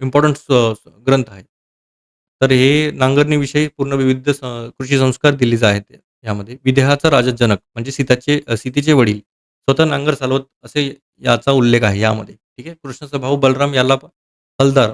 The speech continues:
म्हणजे नांगर धारण करणारा म्हटले आहे. म-, म-, म्हणजे बघा,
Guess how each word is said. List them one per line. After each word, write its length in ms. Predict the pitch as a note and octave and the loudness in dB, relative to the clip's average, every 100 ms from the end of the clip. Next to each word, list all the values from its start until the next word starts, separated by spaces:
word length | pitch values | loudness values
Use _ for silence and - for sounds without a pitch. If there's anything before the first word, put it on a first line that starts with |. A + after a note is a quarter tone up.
| A2+ | -6
म्हणजे 180 | A#2 | -2
नांगर 360 | C3 A#2+ C3 C#3+ | 0 0 0 0
धारण 340 | B2+ A#2+ C#3 | 0 0 -2
करणारा 420 | D3 B2+ A#2 G#2 G2 _ - | -2 -2 -2 -4 -6 _ -10
म्हटले 240 | A#2 A#2 | -6 -2
आहे. 160 | F#2+ F#2 _ | -2 -6 _
म-, 80 | - _ | -20 _
म-, 120 | C#3+ C#3+ D#3 | -14 -10 -6
म्हणजे 180 | D#3 | 0
बघा, 220 | D#3 A#2+ | 0 0